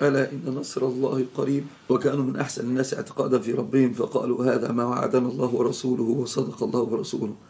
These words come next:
ما بدلوا تبديلا. لذلك الله تعالى جعل لهم النصر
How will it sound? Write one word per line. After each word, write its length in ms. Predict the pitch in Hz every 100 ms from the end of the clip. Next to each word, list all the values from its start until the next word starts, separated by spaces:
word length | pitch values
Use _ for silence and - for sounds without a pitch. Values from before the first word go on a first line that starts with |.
| -
ما 160 | 139
بدلوا 420 | 156 135 147 135 -
تبديلا. 480 | - - 143 - - - _ _ _ - - - - - - _ -
لذلك 400 | 113 127 - -
الله 360 | 131 - - 127
تعالى 400 | 135 131 127 -
جعل 300 | - - 127
لهم 140 | 113
النصر 640 | 110 113 127 - 113 117